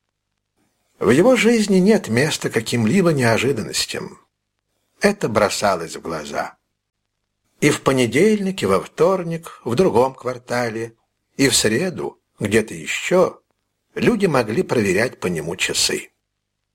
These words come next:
Вскоре он достиг бульвара Сена и чуть не в припрыжку направился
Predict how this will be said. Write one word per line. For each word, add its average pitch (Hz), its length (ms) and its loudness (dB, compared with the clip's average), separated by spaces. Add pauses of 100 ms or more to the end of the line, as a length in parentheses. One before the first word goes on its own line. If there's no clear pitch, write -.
(600)
Вскоре - 600 4
он 214 80 4
достиг 180 440 0
бульвара 104 480 4
Сена 185 320 -6
и 107 140 -4
чуть 226 280 -4
не 151 120 -2
в 110 100 -8
припрыжку 170 640 0
направился 135 840 -4